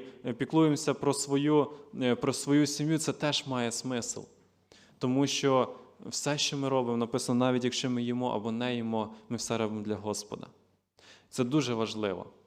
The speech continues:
Це дуже важливо нам пам'ятати, яке щастя нам дарував Господь. І, можливо, в ко-, кожного із нас можуть бути проблеми і переживання, і в когось можуть бути трудності і не-,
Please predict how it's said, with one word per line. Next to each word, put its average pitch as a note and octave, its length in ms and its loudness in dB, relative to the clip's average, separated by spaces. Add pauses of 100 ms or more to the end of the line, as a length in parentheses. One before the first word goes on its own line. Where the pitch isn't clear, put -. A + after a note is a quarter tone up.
(380)
Це - 120 -6
дуже D3 260 0
важливо D3+ 380 4
нам C3+ 180 2
пам'ятати, C3 540 0
яке B2 220 -2
щастя C#3+ 460 -2
нам A#2 200 -2
дарував A#2 320 2
Господь. A2 600 -6 (460)
І, D#3 80 0
можливо, F3+ 380 6
в F3 80 2
ко-, E3+ 320 2
кожного D#3 420 2
із C3+ 120 -2
нас D3+ 280 0
можуть C#3 200 -2
бути C#3+ 300 0
проблеми C3+ 480 2
і B2 40 0
переживання, B2 680 0
і A#2+ 40 4
в A#2 60 -6
когось C#3 260 4
можуть C3 240 0
бути B2+ 280 0
трудності B2 760 0
і B2 80 0
не-, A#2+ 200 2